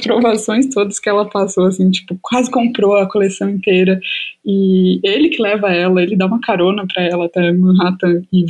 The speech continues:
volta, de mãos abanando. E, e no final, ele chega nessa conclusão, assim, que ela entende, mas não de uma maneira do bro code nem nada. Ela, ela só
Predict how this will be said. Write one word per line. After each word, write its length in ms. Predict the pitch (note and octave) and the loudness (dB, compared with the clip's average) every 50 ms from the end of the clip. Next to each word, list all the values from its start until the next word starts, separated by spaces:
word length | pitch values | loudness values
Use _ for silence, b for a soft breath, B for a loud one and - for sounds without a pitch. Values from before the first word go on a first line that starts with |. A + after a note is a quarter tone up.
| E3 E3 | -2 -2
volta, 500 | F3 E3 E3 E3+ G3 - - - G3+ G3 F#3 - B B B B B | 0 0 2 2 0 -2 -4 -4 -4 -4 -6 -6 B B B B B
de 120 | - F#3+ | 2 2
mãos 220 | F#3 F3+ F#3+ F#3+ G3+ | 4 4 4 2 2
abanando. 580 | F#3 F#3 F3+ F3 F3 E3+ F3 F#3 G3 G#3 G3+ - | 2 2 2 4 4 4 4 4 2 0 0 -2
E, 460 | - G#3 G#3 G#3 G#3+ G#3+ G#3 G3+ D3+ - - | 0 2 2 2 2 2 2 0 -2 0 0
e 40 | G#3 | 0
no 140 | A3 A#3 | 2 2
final, 500 | A#3+ - C4+ B3+ G#3+ G3 G3+ A3+ B3 A#3+ - _ _ _ _ _ _ _ | 2 2 0 0 2 0 0 0 -2 -2 -6 _ _ _ _ _ _ _
ele 160 | - G#3 A3+ B3 | -2 0 0 2
chega 240 | - - B3+ B3 | 0 0 0 0
nessa 220 | A#3+ A#3+ A#3+ B3 B3+ | -2 -2 -2 -2 0
conclusão, 680 | B3+ B3 A#3 - - C4 A#3+ G#3 G#3+ G3+ G#3+ A3 G#3 | 0 0 0 0 2 2 2 2 2 0 0 0 0
assim, 280 | F3+ F#3 - G3 F#3 F#3 | -2 0 0 0 0 0
que 440 | F#3 - F#3+ F#3 F3+ F3+ F3+ F#3 F#3 - _ _ _ _ _ _ _ _ - | 0 0 0 2 2 2 2 0 -2 -4 _ _ _ _ _ _ _ _ -6
ela 380 | A3+ A3+ G#3+ G#3+ G#3+ G#3 G3+ G3+ - | -4 -2 0 0 0 0 -2 -2 0
entende, 680 | A3+ A#3 A#3+ A#3 F#3+ F#3 G3 G#3+ G3 F#3+ F#3+ G3 F#3+ B B B B B B B B B | 0 0 0 0 -2 -2 0 -2 0 0 -2 -2 -4 B B B B B B B B B
mas 280 | - F#3+ F#3+ G3 G3 F#3+ | -2 0 2 2 2 2
não 240 | G#3 G3 A3+ B3+ | 2 4 4 4
de 120 | C4 A#3 B3 | 4 4 4
uma 160 | A#3+ A#3 A3+ | 4 4 2
maneira 760 | A3 G#3+ G#3+ G#3 G3+ G3 F#3+ F#3+ F#3+ F#3 F3+ F3 E3+ E3+ E3+ | 2 2 0 2 2 2 2 2 2 0 0 0 0 0 -2
do 120 | E3 F3 F3 | -4 -6 -8
bro 220 | E3+ - F3+ E3+ | -4 -2 -2 -2
code 500 | - - - F3 E3 F3+ E3+ F3 E3+ D#3 | -2 -2 -2 -2 0 0 0 0 0 -2
nem 180 | D#3 D#3+ E3 E3+ | 0 0 0 0
nada. 340 | E3 D#3+ E3+ E3+ E3+ E3 | 0 0 -2 -2 -2 -4
Ela, 240 | E3+ E3+ F3 F3 F3 E3+ | -4 -2 -2 -2 -2 0
ela 280 | - F3+ F3 F3 F3+ F#3+ | 0 0 0 0 0 0
só 680 | F#3 - - G3+ F#3 F#3 F#3+ G#3 A3 A3+ A3 G#3+ G3 | -2 -4 -4 -2 0 0 0 0 0 -2 -4 -4 -6